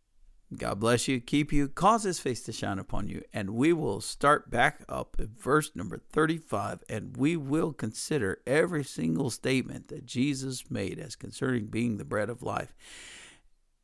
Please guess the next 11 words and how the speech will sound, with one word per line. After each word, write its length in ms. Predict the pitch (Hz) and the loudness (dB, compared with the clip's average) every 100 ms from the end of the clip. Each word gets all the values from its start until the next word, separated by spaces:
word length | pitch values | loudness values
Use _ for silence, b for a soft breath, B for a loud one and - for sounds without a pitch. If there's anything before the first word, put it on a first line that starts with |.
| - | 2
and 220 | 170 180 | 4 4
how 280 | 151 202 208 | 2 2 4
the, 320 | 185 170 156 - | 6 4 4 -4
the, 240 | 135 - - | -6 -4 0
the 140 | 139 | 0
Jews 680 | 123 170 240 151 131 123 127 - _ - | 2 2 6 6 4 2 -4 -10 _ -8
then 480 | 139 135 160 156 151 | -2 4 4 2 0
responded 880 | 147 135 - - 175 165 139 98 - _ _ - | 2 4 6 6 6 4 0 -4 -10 _ _ -4
to 180 | - 92 | -2 0
it, 160 | - - - 285 _ _ - | -4 -12 -18 -20 _ _ -6
which 560 | 107 104 - - - | -4 -2 -4 -8 -14